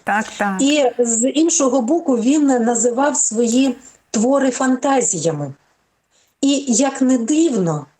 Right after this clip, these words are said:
Speaker 2: сама Леся Українка у листі до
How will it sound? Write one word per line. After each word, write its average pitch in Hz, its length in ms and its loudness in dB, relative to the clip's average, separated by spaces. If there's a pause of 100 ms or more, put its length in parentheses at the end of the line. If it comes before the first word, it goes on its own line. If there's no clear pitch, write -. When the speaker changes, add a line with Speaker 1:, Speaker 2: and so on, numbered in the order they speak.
(320)
Speaker 2:
сама 262 480 0
Леся 247 420 0
Українка 233 920 -2 (340)
у 254 340 0
листі 247 720 0 (100)
до 202 480 0